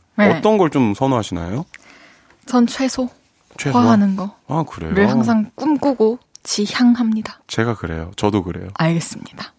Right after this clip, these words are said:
Speaker 2: 네. 어, 이분 <laughs> 저보다 더 오늘 차가우시네요.
Speaker 1: 아, 뭐. 근데 어쨌든 이분에 대해서 다시 얘기를 해보면은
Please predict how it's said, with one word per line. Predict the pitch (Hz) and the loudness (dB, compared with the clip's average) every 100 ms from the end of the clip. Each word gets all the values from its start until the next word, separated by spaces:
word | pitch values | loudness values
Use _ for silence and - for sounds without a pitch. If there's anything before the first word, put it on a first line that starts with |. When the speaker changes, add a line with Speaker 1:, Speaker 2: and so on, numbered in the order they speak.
| - | -8
Speaker 2:
네. | - 82 - | -4 -4 -4
어, | 175 156 127 | -2 0 2
이분 | 156 190 233 139 - - - | 2 2 4 2 -2 -10 -16
<laughs> | 440 554 | -8 0
저보다 | 139 190 180 | 4 4 4
더 | 135 | 2
오늘 | 127 117 | 4 4
차가우시네요. | - 196 226 190 107 90 98 202 - - - - - - | 2 0 0 0 0 0 -4 -8 -10 -18 -20 -20 -16 0
Speaker 1:
아, | 320 359 359 | 2 2 2
뭐. | 294 285 302 339 _ _ | 2 4 4 2 _ _
근데 | - 349 349 330 302 _ _ _ _ _ _ | -8 0 4 4 2 _ _ _ _ _ _
어쨌든 | - 254 302 311 302 294 302 _ _ | -4 -2 -2 2 2 2 -6 _ _
이분에 | - 254 294 277 240 - - 233 233 | -4 2 6 6 6 2 -4 0 4
대해서 | 220 214 - | 4 2 0
다시 | 214 202 | -2 2
얘기를 | 185 185 196 | 0 2 2
해보면은 | 208 214 214 180 180 190 180 | 2 2 2 2 2 2 0